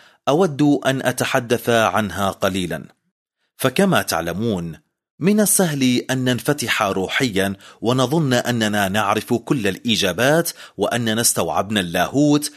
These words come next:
وأننا درسنا كل المقاطع الكتابية الصعبة وفهمناها. ولكننا نقرأ في رسالة كورنثوس الأولى الأصحاح الثامن والعدد الثاني:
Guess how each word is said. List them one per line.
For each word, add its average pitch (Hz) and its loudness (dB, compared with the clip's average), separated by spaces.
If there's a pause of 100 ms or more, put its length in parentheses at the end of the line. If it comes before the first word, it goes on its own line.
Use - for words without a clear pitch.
(140)
وأننا 104 0
درسنا 95 -2
كل 107 -2
المقاطع 98 -2
الكتابية 175 -2
الصعبة 131 0 (260)
وفهمناها. 98 -2 (680)
ولكننا 151 2
نقرأ 123 0
في 104 -2
رسالة 104 -2
كورنثوس 110 -2
الأولى 92 0 (320)
الأصحاح - 0
الثامن 98 -2
والعدد 92 -2
الثاني: 90 -4